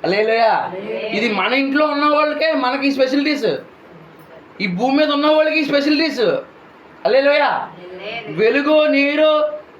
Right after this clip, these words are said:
Speaker 1: హల్లెలూయా.
Speaker 2: హల్లెలూయా.
Speaker 1: అగ్ని, ఇవన్నీ కూడా మన భూమి మీద ఉన్న వాళ్ళకి ఉపయోగపడేవే. హల్లెలూయా. సూర్యగోళం అంటే ఏంటంటే, మండుతున్న అగ్నిగోళం అది. ఆ గ్యాసెస్ అలా మండుతూనే ఉంటాయి అక్కడ. అది ఎంత వేడో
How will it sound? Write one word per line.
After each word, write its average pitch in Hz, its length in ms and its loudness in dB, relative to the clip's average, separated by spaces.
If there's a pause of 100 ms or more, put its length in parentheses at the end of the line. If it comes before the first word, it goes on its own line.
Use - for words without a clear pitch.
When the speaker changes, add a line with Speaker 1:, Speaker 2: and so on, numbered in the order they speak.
(240)
Speaker 1:
హల్లెలూయా. 302 520 2
Speaker 2:
హల్లెలూయా. 202 760 -6
Speaker 1:
అగ్ని, 262 320 2
ఇవన్నీ 277 460 2
కూడా 294 420 0 (240)
మన 202 180 -2
భూమి 220 320 -6
మీద 247 120 0
ఉన్న 247 140 -2
వాళ్ళకి 240 180 0
ఉపయోగపడేవే. 220 600 0 (1040)
హల్లెలూయా. 185 580 0 (500)
సూర్యగోళం 202 540 0
అంటే 185 220 -2
ఏంటంటే, 185 300 -4
మండుతున్న 165 580 -6
అగ్నిగోళం 151 600 -2
అది. - 180 -14 (560)
ఆ 123 40 -2
గ్యాసెస్ 156 540 -4
అలా 151 580 2
మండుతూనే 151 540 -6
ఉంటాయి 156 320 -8
అక్కడ. 127 180 -16 (840)
అది 131 100 -8
ఎంత 143 240 -4
వేడో 151 640 0